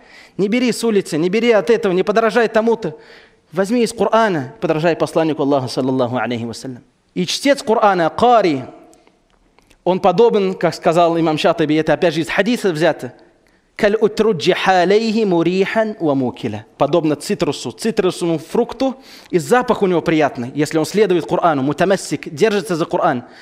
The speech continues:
Не просто читает Коран, а сам живет как хочет. Если живет по Корану,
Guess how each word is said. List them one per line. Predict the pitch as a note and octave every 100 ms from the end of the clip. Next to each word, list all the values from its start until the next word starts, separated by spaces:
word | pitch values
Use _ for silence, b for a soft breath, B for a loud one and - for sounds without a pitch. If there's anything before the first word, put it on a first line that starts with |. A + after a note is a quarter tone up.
| B
Не | E3+
просто | F3 B3 A#3
читает | G#3+ G#3 A3+ G3+
Коран, | G#3 G#3 B3 B3 B B -
а | F3+
сам | B3 G3
живет | G#3 G3+
как | - F3
хочет. | G3+ - C#3+ B B -
Если | F3+ F#3+
живет | F3 G3+ A#3+
по | A3+
Корану, | - G#3+ C4 D4 D4